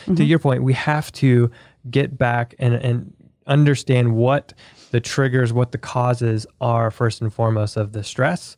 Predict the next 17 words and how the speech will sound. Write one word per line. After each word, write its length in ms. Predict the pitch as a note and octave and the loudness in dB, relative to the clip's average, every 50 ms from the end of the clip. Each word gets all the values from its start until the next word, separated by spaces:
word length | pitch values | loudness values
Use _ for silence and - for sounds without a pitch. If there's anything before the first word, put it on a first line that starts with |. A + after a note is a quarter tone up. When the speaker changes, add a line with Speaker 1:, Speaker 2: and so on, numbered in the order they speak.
| _ - - - _ _ - | _ -20 -20 -20 _ _ 0
Speaker 1:
and, 360 | C3 A#2+ A#2+ A#2 A#2 A2+ A2+ - - A2+ | 2 2 4 2 2 0 -2 -4 -6 -2
you 140 | E3 F3 D3+ | 0 2 2
know, 80 | A#2 | 4
when 160 | A#2 A#2+ C#3+ D3+ | 4 4 4 4
they're 140 | D#3 D3 | 4 2
occurring 320 | D3 - - D#3 D3+ D3 C#3 | 2 2 2 2 2 2 2
throughout 240 | D3 C#3+ C3+ C3+ - | 2 2 2 2 0
the 80 | C#3+ | 0
day 280 | C3 C3 C3 D3 E3+ F3 | 2 2 2 4 4 2
and, 160 | D3+ C3 B2 | 2 0 0
and 160 | B2 C3+ B2+ | 0 0 2
how 160 | B2 C3+ C#3 | 2 2 2
much 300 | C#3+ C#3 C3 B2+ B2 - | 2 2 0 0 -2 -4
we 140 | - B2+ B2 | -4 -4 -2
can 160 | - A#2+ A#2 | 0 0 -2
mitigate 400 | A2+ A2+ A2 A2 G#2+ A2 G#2+ - | 0 -2 -2 -4 -4 -6 -8 -8
that. 200 | - - - - | -10 -14 -14 -14